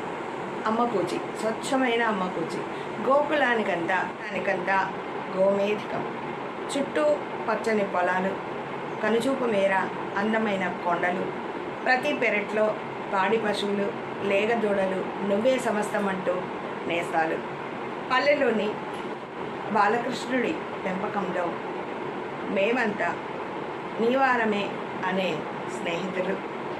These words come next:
అడ్డాల నాడే మొదలైన కష్టాలని ఆ బిడ్డడు ఎంత ధైర్యంగా ఎదుర్కొన్నాడండి బాలకృష్ణుడు. పుట్టి పుట్టగానే వెదురు బుట్టలో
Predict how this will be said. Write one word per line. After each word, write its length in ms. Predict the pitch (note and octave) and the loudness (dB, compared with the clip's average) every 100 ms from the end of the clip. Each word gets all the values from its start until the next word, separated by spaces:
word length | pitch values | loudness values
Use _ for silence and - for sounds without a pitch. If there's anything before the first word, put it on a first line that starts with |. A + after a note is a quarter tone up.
| - - - | -6 -6 -2
అడ్డాల 460 | G3+ F#3 F#3+ G#3 A#3 | 0 2 4 4 4
నాడే 360 | A3 F#3+ F3+ F3+ - - - - - - - | 2 0 0 -2 -4 -6 -6 -6 -6 -8 -4
మొదలైన 460 | F#3+ F3+ G3 A3+ G#3+ | 0 2 4 4 2
కష్టాలని 720 | F#3 A#3 - F#3+ F#3 F3+ E3+ - - | -2 -4 0 2 2 0 -4 -4 -2
ఆ 60 | G3+ | 0
బిడ్డడు 480 | G3 F#3 F#3+ F#3 - - - - | 2 2 2 2 0 -4 -8 -2
ఎంత 380 | E3 G3+ A#3+ B3 G#3+ | 0 2 2 0 2
ధైర్యంగా 380 | G3+ G3 G3+ G3 | 4 4 4 2
ఎదుర్కొన్నాడండి 720 | F#3+ F3+ - F#3+ F3+ F3+ F3+ | 2 2 -2 0 0 0 -2
బాలకృష్ణుడు. 720 | F3 E3+ F3+ F3 - G3+ G#3 G#3+ - - - - - | 0 2 2 -2 -4 -2 -2 -4 -6 -6 -8 -8 -6
పుట్టి 240 | D#4+ F#4+ | -4 -4
పుట్టగానే 560 | F4 C4 G#3 G3 F3+ - - - - - - - - | -2 -2 -2 -2 -2 -6 -8 -10 -10 -10 -10 -10 -4
వెదురు 300 | G#3+ A#3+ C#4+ | -2 2 2
బుట్టలో 500 | A3 G3 F3+ F#3 | 0 -2 -2 -2